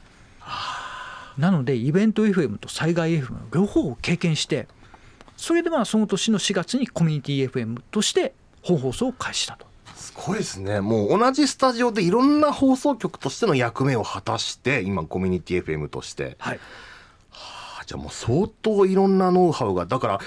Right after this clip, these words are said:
Speaker 1: ある意味もうね、いろんな予想外をこうくぐり抜けてきた横手鎌倉エフエムなんですね。
Speaker 2: すごいいい経験になったっておっしゃってました。
Speaker 1: いや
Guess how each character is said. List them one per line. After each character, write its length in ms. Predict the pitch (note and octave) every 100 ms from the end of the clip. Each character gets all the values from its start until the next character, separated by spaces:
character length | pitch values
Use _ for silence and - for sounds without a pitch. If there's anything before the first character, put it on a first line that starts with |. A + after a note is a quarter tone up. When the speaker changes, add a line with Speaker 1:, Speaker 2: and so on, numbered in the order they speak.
| - - -
Speaker 1:
あ 160 | G#3+ C#4
る 140 | C4
意 60 | E3
味 160 | A#2+
も 200 | D3 D3+
う 20 |
ね、 140 | B2+ C#3
い 80 | B2
ろ 120 | A#3+
ん 120 | C4+
な 100 | C4+
予 140 | C4
想 360 | A#3+ - C4+ B3
外 220 | E3+ C#3+
を 120 | A#2
こ 260 | G2 - A2+
う 40 | A2
く 100 | A2
ぐ 100 | B2
り 100 | B2+
抜 140 | C3+
け 140 | B2 A#2+
て 120 | -
き 140 | -
た 340 | - D#2 C#2+ - _ -
横 260 | G2 D#2+
手 80 | -
鎌 260 | - F#2 E2+
倉 220 | F2+ E2
エ 20 |
フ 160 | - D2
エ 40 |
ム 140 | B1
な 120 | A#1 B1
ん 60 |
で 60 | B1
す 140 | -
ね。 280 | D#2+ A2 D#2 -
Speaker 2:
す 160 | -
ご 140 | C3 A#2+
い 60 |
い 100 | D#3
い 40 | D#3
経 180 | B2+
験 200 | G#2 A2+
に 80 | B2
な 120 | C3+
っ 40 | -
た 100 | -
っ 20 |
て 100 | -
お 40 | A2
っ 60 |
し 120 | -
ゃ 20 | D3
っ 40 |
て 80 | A2
ま 100 | -
し 80 | -
た。 80 |
Speaker 1:
い 20 | - - - -
や 60 | -